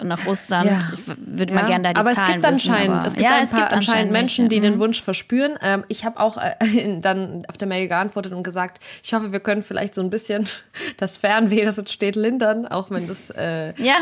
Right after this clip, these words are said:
Speaker 2: ja, gerade wahrscheinlich
Speaker 1: Ja.
Speaker 2: ein bisschen schwierig ist oder auch eine, eine, äh, ja, ein Ding der Unmöglichkeit, das jetzt gerade so zu machen.
Speaker 1: Ja,
Speaker 2: Aber ja,
Speaker 1: vielleicht,
Speaker 2: verrückt.
Speaker 1: äh, kann man auch an die, also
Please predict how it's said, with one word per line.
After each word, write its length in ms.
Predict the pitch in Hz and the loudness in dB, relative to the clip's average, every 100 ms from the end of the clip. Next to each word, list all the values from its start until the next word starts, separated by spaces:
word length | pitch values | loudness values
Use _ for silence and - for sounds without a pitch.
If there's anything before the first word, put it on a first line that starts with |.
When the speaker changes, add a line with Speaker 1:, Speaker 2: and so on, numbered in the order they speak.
| 247 | 2
Speaker 2:
ja, 160 | 165 | -2
gerade 320 | - 180 196 190 | -2 0 0 0
wahrscheinlich 380 | 202 214 208 | 0 2 2
Speaker 1:
Ja. 80 | 220 | 2
Speaker 2:
ein 40 | 226 | 0
bisschen 260 | 262 196 | 0 -2
schwierig 380 | 165 220 254 233 | -2 -2 -2 -2
ist 220 | 208 220 | -2 -2
oder 200 | 185 156 | 0 0
auch 220 | 151 175 - | 0 -2 -6
eine, 440 | 170 165 160 - | -4 -2 -2 -4
eine, 480 | - 156 151 151 - | -6 -6 -6 -8 -8
äh, 260 | 156 156 | -8 -6
ja, 280 | 156 160 156 160 | -4 -4 -6 -10
ein 200 | - 180 | -6 -4
Ding 180 | 170 190 | -2 -2
der 140 | 185 151 | -2 -2
Unmöglichkeit, 720 | 170 180 - - 175 151 170 | -2 -2 -6 -10 -6 -6 -6
das 120 | 165 | -8
jetzt 180 | 160 - | -10 -8
gerade 260 | - 165 | -6 -6
so 100 | 160 | -6
zu 180 | 165 - | -10 -10
machen. 260 | 185 - 185 - - - - | -10 -10 -12 -14 -14 -12 -4
Speaker 1:
Ja, 100 | 254 | 0
Speaker 2:
Aber 100 | - 302 | 2 4
ja, 180 | - 160 | 4 2
Speaker 1:
vielleicht, 60 | - | -4
Speaker 2:
verrückt. 320 | - 220 196 262 | -8 -4 -2 0
Speaker 1:
äh, 120 | 277 - | -2 -4
kann 140 | 285 | -2
man 140 | 311 | 0
auch 260 | - 277 - - | 0 -4 -6 -4
an 120 | 247 | -2
die, 100 | 254 - | -2 -2
also 220 | 226 226 | -2 -2